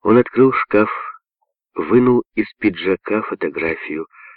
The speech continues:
зажег торшер возле дивана и сел, поставив на ковер большую хрустальную пепельницу. Пристально вглядывался в карточку. Что же, черт возьми, в ней такого, из-за чего убивают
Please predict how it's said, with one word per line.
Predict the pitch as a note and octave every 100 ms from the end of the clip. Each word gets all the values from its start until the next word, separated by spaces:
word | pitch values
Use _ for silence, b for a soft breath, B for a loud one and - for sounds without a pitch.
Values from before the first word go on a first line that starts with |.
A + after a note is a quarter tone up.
| B B
зажег | D#2+ D#2 G2 B2+ -
торшер | - G#2+ G2 - A#2 G#2+
возле | G2+ F#2+ F#2
дивана | F2 D2+ E2 F#2+ G2+ - B B B B _
и | - -
сел, | - B2+ C#3
поставив | G#2+ F#2 - A2+ A#2 G#2
на | F2
ковер | F2 D#2+ D#2 A2
большую | A2 D#2 - G#2+ G#2+
хрустальную | - E2 - D#2+ E2+ F2 F2
пепельницу. | D#2 C#2+ C#2+ B1+ - - - - _ _ _ _ _ _ _ _ _
Пристально | F#2 A2 A#2 - - G#2 G#2
вглядывался | G2 - C#2 C#2 C#2+ C#2+ D2+ -
в | -
карточку. | - C#2+ - C#2 - - - _ _ _ _ _ _ _ _ _ _
Что | - - - F2+
же, | G#2+ G#2+
черт | - G#2 G#2 -
возьми, | G2 F#2 F#2+
в | F#2+
ней | F2 F2+
такого, | - E2+ E2+ F#2 G2+ B B B B
из-за | - D#2+ -
чего | D#2 - D2 E2+ F#2
убивают | D#2+ E2 D#2 D#2+ E2